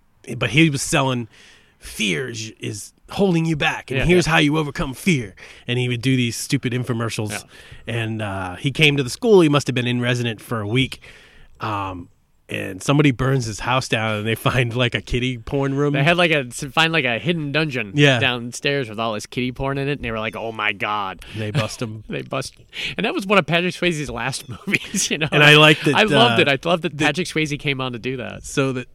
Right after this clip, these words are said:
Speaker 1: the, uh, the old lady that was touting him the
Speaker 2: Yeah.
Speaker 1: whole time that was working on Sparkle Motion,
Speaker 2: Sparkle Motion.
Speaker 1: she comes to the m-, mother's door
Speaker 2: Mm-hmm.
Speaker 1: and is like, "I need you to travel with the girls 'cause I have to stay here and help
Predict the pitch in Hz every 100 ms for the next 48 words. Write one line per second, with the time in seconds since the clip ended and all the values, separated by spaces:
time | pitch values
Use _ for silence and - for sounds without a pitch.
0 | - - 135 123 110 98 110 127 139 147
1 | 139 151 151 131 117 117 - 123 135 127
2 | 113 113 107 107 104 123 131 123 131 113
3 | 104 123 117 120 113 - 123 127 113 117
4 | 139 135 - - - - 95 - - 151
5 | 123 147 139 135 - _ - 135 120 110
6 | 104 - _ _ 117 110 117 120 123 139
7 | 135 104 101 131 127 113 139 131 120 117
8 | 110 113 - 170 170 180 170 180 151 180
9 | 175 160 151 143 123 139 170 175 147 139
10 | - 131 131 147 170 - 147 - 151 151
11 | 165 160 131 151